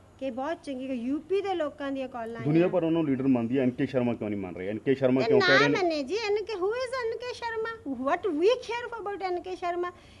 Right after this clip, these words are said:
Speaker 1: ਐਨ ਕੇ ਸ਼ਰਮਾ ਜੇ ਨਹੀਂ ਲੀਡਰ ਮੰਨੂ ਤਾਂ ਬਲਵੰਤ ਸਿੰਘ ਰਾਮੂਵਾਲੀਆ ਲੀਡਰ ਨਹੀਂ ਰਹੂਗਾ। ਹੱਦ ਹੋ ਗਈ। ਤੁਸੀਂ ਰਾਮੂਵਾਲੀਆ ਸਾ-, ਐਨ ਕੇ ਸ਼ਰਮਾ ਆਪ ਕੀ ਆ?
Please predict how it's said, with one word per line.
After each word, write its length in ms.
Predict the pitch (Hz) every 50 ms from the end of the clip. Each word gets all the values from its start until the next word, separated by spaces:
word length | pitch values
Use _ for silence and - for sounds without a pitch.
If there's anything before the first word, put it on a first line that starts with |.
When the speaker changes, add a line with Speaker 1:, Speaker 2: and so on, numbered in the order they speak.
| - - - -
Speaker 1:
ਐਨ 300 | 320 330 349 359 381 370
ਕੇ 280 | - 415 427 440 427
ਸ਼ਰਮਾ 520 | 392 - - 339 311 294 294 311 311 320 311
ਜੇ 160 | 277 320 311
ਨਹੀਂ 380 | 302 269 247 302 440 523 508 392
ਲੀਡਰ 340 | 381 339 262 254 311 320
ਮੰਨੂ 240 | 320 311 311 311 330
ਤਾਂ 120 | 311 392 330
ਬਲਵੰਤ 300 | 339 349 320 311 320 320
ਸਿੰਘ 120 | 370 392
ਰਾਮੂਵਾਲੀਆ 360 | 370 339 311 320 339 370 403
ਲੀਡਰ 320 | 403 381 359 254 233 285 254
ਨਹੀਂ 180 | 262 269 294
ਰਹੂਗਾ। 260 | 285 285 339 349 427 466 480 - - 269 240
ਹੱਦ 160 | 220 208 254
ਹੋ 80 | 233
ਗਈ। 120 | 240 294 294 - - - - - - - - - -
ਤੁਸੀਂ 360 | 359 370 - 392 427 440 381 330
ਰਾਮੂਵਾਲੀਆ 760 | 359 311 311 320 339 381 403 403 370 349 359 359 349 349 370
ਸਾ-, 300 | 349 - 320 302 302 - - - -
ਐਨ 240 | 320 320 339 359 359
ਕੇ 140 | 359 403 370
ਸ਼ਰਮਾ 380 | - 370 349 349 349 349 339 - -
ਆਪ 320 | 294 294 302 311 311 330
ਕੀ 240 | 311 - 294 262 226
ਆ? 100 | 202